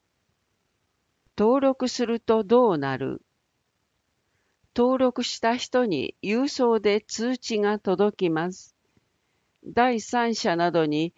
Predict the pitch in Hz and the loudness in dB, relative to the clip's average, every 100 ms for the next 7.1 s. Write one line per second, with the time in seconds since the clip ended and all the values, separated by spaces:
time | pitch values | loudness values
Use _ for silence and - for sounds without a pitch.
0 | _ _ _ - 208 220 277 220 196 233 | _ _ _ -4 -2 0 2 2 2 0
1 | 226 254 240 247 240 233 226 240 208 143 | 0 0 0 -2 0 0 0 0 0 0
2 | 131 147 - 214 233 - 220 202 - 202 | 0 -2 2 4 4 0 -4 -4 0 0
3 | 196 170 - 151 170 - - - _ _ | 0 -2 -2 -4 -4 -14 -20 -20 _ _
4 | 240 254 247 233 240 - - 220 240 - | 2 4 4 2 -2 -6 0 0 0 -2
5 | 233 214 143 160 - _ _ _ _ _ | 0 0 -2 -4 -8 _ _ _ _ _
6 | - 247 269 302 262 240 233 240 226 220 | -2 2 2 0 -2 2 2 2 0 0